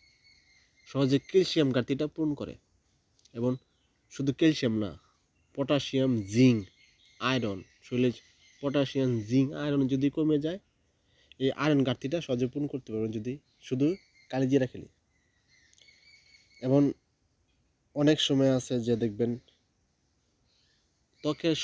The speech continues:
ফর্সা উজ্জ্বলতা বাড়ার জন্য, মানে স্কিনে ব্রাইটনেস উজ্জ্বলতা বাড়ার জন্য কালিজিরা কিন্তু খুবই ভালো কাজ করে,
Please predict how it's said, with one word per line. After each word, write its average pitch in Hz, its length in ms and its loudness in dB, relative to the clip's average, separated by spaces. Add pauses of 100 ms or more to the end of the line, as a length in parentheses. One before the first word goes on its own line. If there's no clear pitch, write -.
(220)
ফর্সা 151 240 2
উজ্জ্বলতা 131 480 4
বাড়ার 123 300 2
জন্য, 127 260 0
মানে 123 300 0
স্কিনে 131 380 -2
ব্রাইটনেস 120 520 0
উজ্জ্বলতা 127 460 0
বাড়ার 120 200 -2
জন্য 131 220 -2
কালিজিরা 131 420 0
কিন্তু 127 280 -4
খুবই 113 240 -6
ভালো 101 200 -4
কাজ 104 240 -16
করে, 87 220 -18